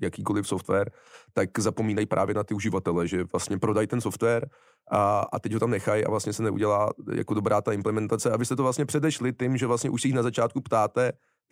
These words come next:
těch userů, jak to má vlastně vypadat, abyste, a teď, když, když tak oprav, ale vy musíte vždycky v té firmě trošku jim to customizovat, minimálně, aby to vlastně bylo trošku pro ně jako na míru, ale to gro vám asi toho softwaru zůstává stejný,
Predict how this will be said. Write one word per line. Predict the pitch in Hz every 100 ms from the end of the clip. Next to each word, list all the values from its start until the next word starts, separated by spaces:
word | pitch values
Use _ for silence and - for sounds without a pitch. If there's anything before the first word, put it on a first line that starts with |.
| 120
těch | 110
userů, | 113 127 127
jak | 113 104
to | 120
má | 117
vlastně | 110 110 123
vypadat, | 101 107 117
abyste, | 98 101 - 113 - 104
a | -
teď, | 127
když, | 113 127 123
když | 117 -
tak | 120
oprav, | 131 120 92
ale | 98 107
vy |
musíte | 117 110 123 127
vždycky | 113 - 120
v |
té | - 123
firmě | 113 120 120 - -
trošku | 131 - 135
jim | 127
to |
customizovat, | 117 110 - 120 107 107 110 - - - -
minimálně, | 107 110 107 104 107 113 - - 110
aby | 110
to | 117
vlastně | 113 113 - -
bylo | 110 113
trošku | 117 110 -
pro | 113
ně | 113
jako | 104 113
na |
míru, | 104 107 113 107
ale | 104
to | 113
gro | 117 110
vám | 110 101
asi | 110
toho | 107 107
softwaru | 107 107 104
zůstává | - 107 107
stejný, | 107 110 104 107